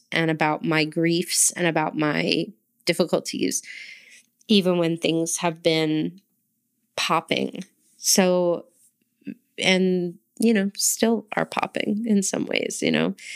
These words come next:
So, um, in my personal estimation, this is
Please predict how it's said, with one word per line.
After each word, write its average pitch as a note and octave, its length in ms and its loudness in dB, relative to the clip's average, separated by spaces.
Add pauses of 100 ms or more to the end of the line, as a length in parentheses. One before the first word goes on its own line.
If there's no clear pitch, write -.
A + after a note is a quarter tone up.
(440)
So, F3 540 2 (300)
um, F3 640 0 (2750)
in E3+ 520 2
my A3 840 2 (320)
personal A3+ 1120 0
estimation, G#3+ 720 0
this G#3 220 0
is F3+ 160 0